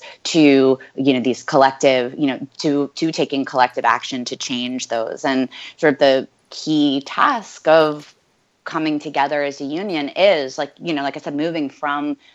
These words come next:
those isolated experiences to, um, to changing them through collective action. But also, you know, it's explicitly a workplace issue as well. So there are, there's these sort of ideological and political connections that I'm trying to hold on to, but also it's, people aren't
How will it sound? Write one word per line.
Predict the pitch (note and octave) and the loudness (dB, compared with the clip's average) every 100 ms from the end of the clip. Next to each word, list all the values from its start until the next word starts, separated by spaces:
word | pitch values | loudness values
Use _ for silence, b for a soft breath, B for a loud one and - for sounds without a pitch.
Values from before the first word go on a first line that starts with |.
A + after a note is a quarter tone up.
| b | b
those | F#3 - | 0 2
isolated | D3+ D3 C#3 C3+ C#3 | 0 0 -2 -2 -2
experiences | C3+ - - C3 C3 C3+ C3 B2+ B2+ A#2+ - | -4 -8 -10 -8 -6 -6 -8 -6 -6 -6 -10
to, | - C#3 B2 B2 A#2+ B B | -2 2 2 2 -2 B B
um, | C3+ B2 B2+ | -6 -6 -4
to | - | -4
changing | - C3+ C3+ C3+ C3 | -2 0 0 -2 -6
them | - | -8
through | - - C3 | -8 -4 -4
collective | - C#3 C3+ - C3+ | -2 -2 -2 -2 2
action. | B2+ - - C3+ C3+ B B B | 0 -2 -4 -4 -4 B B B
But | C4 C4 | 4 4
also, | A#3 G#3+ | 4 -2
you | |
know, | F3+ - | -6 -4
it's | F3 | -6
explicitly | E3 - D#3 - D#3+ D#3+ D#3+ D#3 _ _ | -8 -8 -8 -6 -4 -2 -2 -6 _ _
a | F#3+ | 0
workplace | G#3 - - C#3 C3+ - - _ _ | 2 -2 -6 -6 -6 -18 -20 _ _
issue | - D3+ D#3+ D#3 | -12 -10 -6 -4
as | D3+ F3+ | -4 2
well. | G3+ D#3+ | 4 4
So | D#3 | 2
there | F#3+ F#3+ | -2 0
are, | F3+ F3 | 0 -4
there's | F#3 E3+ | -6 -6
these | F#3 | -10
sort | - G3+ G3 | -10 -6 -4
of | F#3 E3+ b b | -6 -8 b b
ideological | E3 E3+ C#3 C3 E3+ F3+ F3 | 2 2 2 0 -2 -4 -2
and | F3 E3+ | -2 -6
political | F3+ F3 F#3 G3 G3+ | -6 -4 -2 -2 -2
connections | A3 G3 F3+ G3+ F#3+ G3+ | -4 -6 -6 -8 -8 -4
that | E3 | -4
I'm | E3+ | -4
trying | D#3+ E3 D#3+ | -4 -4 -4
to | |
hold | E3 D#3+ | -4 -2
on | D3+ D#3+ | -2 -2
to, | E3+ | -4
but | C#3+ | -2
also | C3+ C#3 D#3 C#3+ | -2 -2 -2 0
it's, | C#3 - | 0 -4
people | - F#3+ F3 E3 | -14 -12 -6 -6
aren't | D3 C#3+ C#3+ C#3+ | -4 -6 -6 -8